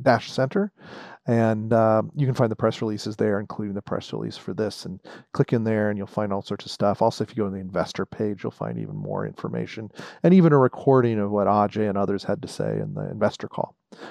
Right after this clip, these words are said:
So if you're interested in that, do check that out. A lot of information there. The other bit of ansys news worth sharing is, uh, for those of you who are professors doing undergraduate programs out there,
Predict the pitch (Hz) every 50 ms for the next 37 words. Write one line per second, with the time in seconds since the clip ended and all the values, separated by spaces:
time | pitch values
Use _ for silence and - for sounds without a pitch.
0 | - _ - - 104 - 104 127 160 160 160 147 139 - - 135 127 123 120 113
1 | 107 110 117 113 127 131 131 127 120 - - - - - - 113 110 110 110 117
2 | 117 117 - - _ - 139 123 110 113 113 113 117 117 104 107 107 - - 101
3 | 101 104 98 - - 110 104 107 107 - - _ _ _ _ _ _ _ _ _
4 | _ _ _ _ _ _ _ - - - - - - - - - - - - -
5 | 160 170 175 202 190 151 170 175 165 156 143 151 156 156 - - 143 - - 135
6 | 139 143 147 147 147 131 - 120 113 123 127 120 - - - - - 147 143 156
7 | 196 269 320 359 349 - - 135 135 127 110 101 - - 117 117 113 113 110 104
8 | - - 135 110 101 143 139 147 139 131 143 123 127 135 147 147 147 123 107 131
9 | 127 123 123 120 120 117 113 - - - - - - _ - 123 - - - 151
10 | - - 175 175 165 160 143 - - 139 131 120 120 120 120 113 120 123 139 151
11 | - 190 170 - - 175 165 170 170 175 175 165 - 180 175 165 - - 185 190
12 | 190 -